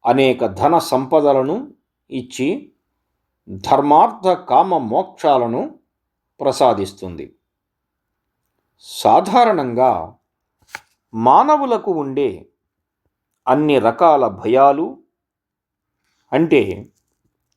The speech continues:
ఎక్కడికి వెళ్ళాలన్నా, ఏమి చెయ్యాలన్నా, ఎవరితోనైనా మాట్లాడాలన్నా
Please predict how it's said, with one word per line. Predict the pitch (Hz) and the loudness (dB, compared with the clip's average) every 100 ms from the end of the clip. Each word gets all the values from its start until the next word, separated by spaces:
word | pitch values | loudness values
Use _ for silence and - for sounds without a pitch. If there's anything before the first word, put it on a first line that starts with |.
| _ | _
ఎక్కడికి | 127 135 170 147 135 120 | -2 0 0 0 0 0
వెళ్ళాలన్నా, | 107 120 151 160 156 160 190 240 _ _ _ _ _ _ _ _ | 2 4 4 4 0 -6 -10 -12 _ _ _ _ _ _ _ _
ఏమి | 131 180 202 | 2 4 4
చెయ్యాలన్నా, | 180 139 131 160 160 147 143 151 208 226 _ _ _ _ _ _ _ _ _ _ _ _ _ _ _ _ _ - | -2 -4 0 2 2 0 -6 -6 -8 -14 _ _ _ _ _ _ _ _ _ _ _ _ _ _ _ _ _ -2
ఎవరితోనైనా | 135 127 156 190 190 208 180 165 147 139 | 2 4 4 2 2 2 2 0 0 0
మాట్లాడాలన్నా | 131 117 139 175 160 160 151 143 135 139 190 | 0 -2 -2 0 2 2 0 -2 -6 -8 -10